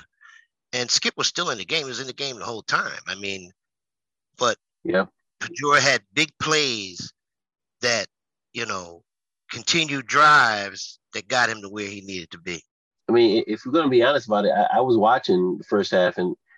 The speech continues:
Speaker 2: it, it, quickly I was like, "These are a couple of gunslingers. They're just out here just slinging it here." You know, I mean, they got the run game going on here and there, but it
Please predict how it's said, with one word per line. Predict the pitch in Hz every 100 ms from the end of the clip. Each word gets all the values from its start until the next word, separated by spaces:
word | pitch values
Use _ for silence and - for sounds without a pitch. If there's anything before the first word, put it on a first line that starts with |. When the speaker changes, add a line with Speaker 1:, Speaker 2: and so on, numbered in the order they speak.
| _ _ _ -
Speaker 2:
it, | -
it, | 349 -
quickly | - 196 - 120 104
I | 101
was | 101
like, | 104 95 -
"These | 120 208
are | 127 90
a | - - _ _ _ -
couple | - - 92
of | 85
gunslingers. | 135 269 - 80 73 71 - _ _ _ -
They're | -
just | 113
out | 110
here | 107
just | 101 101 -
slinging | 113 165 160
it | 165 156
here." | 160 165
You | 147
know, | 143
I |
mean, | 143 143
they | 147
got | 143 139
the | 113
run | 110 110
game | 107 101
going | 101 98
on | 98 104
here | 104
and | 98
there, | 117 131
but | 98
it | -